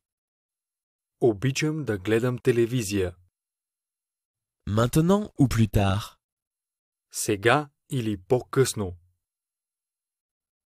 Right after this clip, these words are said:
Speaker 2: Il a besoin d'une explication logique.
Speaker 1: Трябва логично обяснение.
Speaker 2: Il a une mauvaise attitude.
Speaker 1: Той има лошо отношение.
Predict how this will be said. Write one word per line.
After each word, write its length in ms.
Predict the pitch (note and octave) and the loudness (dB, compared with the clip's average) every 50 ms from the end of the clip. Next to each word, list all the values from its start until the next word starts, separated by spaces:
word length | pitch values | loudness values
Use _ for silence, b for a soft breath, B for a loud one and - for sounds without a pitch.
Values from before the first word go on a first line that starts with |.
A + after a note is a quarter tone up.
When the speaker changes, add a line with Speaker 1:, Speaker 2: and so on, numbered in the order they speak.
| _ _ _ _ - | _ _ _ _ 0
Speaker 2:
Il 140 | C#3 C#3+ | 2 4
a 100 | D3 C#3+ | 4 2
besoin 540 | C3+ C3 D#3 F3 E3 C3+ C#3 C#3 C#3+ C#3+ C#3+ | 2 4 4 4 4 4 2 2 2 2 0
d'une 220 | C3+ A2 G2+ G2 A2+ | 0 0 0 0 0
explication 800 | C3+ - - - - E3+ D#3 - D3 B2+ - - - B2+ B2 A#2+ | 0 -2 -4 -4 -4 -4 0 0 0 2 2 2 2 2 4 4
logique. 680 | A2 A2 A#2 G#2+ G2+ F#2 E2+ - - - - - - - _ _ _ _ _ _ _ _ _ _ _ _ _ _ _ _ _ _ _ _ _ _ | 4 4 4 4 2 -2 -4 -6 -8 -10 -10 -10 -10 -14 _ _ _ _ _ _ _ _ _ _ _ _ _ _ _ _ _ _ _ _ _ _
Speaker 1:
Трябва 380 | _ - A#2 A#2 B2+ B2 B2 C#3 | _ 0 2 2 2 4 4 4
логично 640 | C#3 C#3 B2 G#2 G2 F#2+ A2+ A2 - - B2 B2 | 4 4 2 -2 -4 -6 -8 -8 -6 -6 -4 -4
обяснение. 760 | A#2+ A2+ A2+ A2+ G#2 - - A#2+ A#2+ A#2+ A2+ G#2 F#2+ F2 F2+ - _ _ _ _ _ _ _ _ _ _ _ _ _ _ _ _ _ _ _ _ _ _ _ _ _ _ _ _ _ _ _ _ _ _ _ _ _ _ _ _ | -4 -2 -2 -2 -2 -2 -4 -2 -2 -2 -2 -2 -4 -6 -8 -12 _ _ _ _ _ _ _ _ _ _ _ _ _ _ _ _ _ _ _ _ _ _ _ _ _ _ _ _ _ _ _ _ _ _ _ _ _ _ _ _
Speaker 2:
Il 160 | F#3 F#3+ F3+ F#3 | 2 4 4 4
a 160 | F3+ F#3 - - | 4 2 0 0
une 160 | A2+ A2 G#2+ | 0 2 4
mauvaise 340 | A2+ C3+ D3+ C#3+ D3 C3+ A#2 | 6 4 6 6 6 6 6
attitude. 640 | A2+ G#2 - A2 G2+ - - G2 F2+ E2 D2 - - - _ _ _ _ _ _ _ _ _ _ _ _ _ _ _ _ _ _ _ _ _ _ _ _ _ _ | 4 2 2 -2 -4 -2 0 0 0 0 -2 -6 -6 -12 _ _ _ _ _ _ _ _ _ _ _ _ _ _ _ _ _ _ _ _ _ _ _ _ _ _
Speaker 1:
Той 320 | - B2 B2+ C3+ D3+ F#3+ - - | 2 4 6 6 4 2 -2 -4
има 280 | C#3+ C3+ C3+ C3+ C3+ | -2 -2 0 0 0
лошо 460 | C3+ B2+ A2 A2 A#2 A2 - - B2 | 0 0 2 0 0 0 0 0 -2
отношение. 720 | A#2+ A#2+ - B2+ A#2 - - B2 A2 G2+ G2+ F#2+ F2+ F2+ | -2 -2 -4 -8 -8 -2 0 0 0 0 -2 -4 -6 -8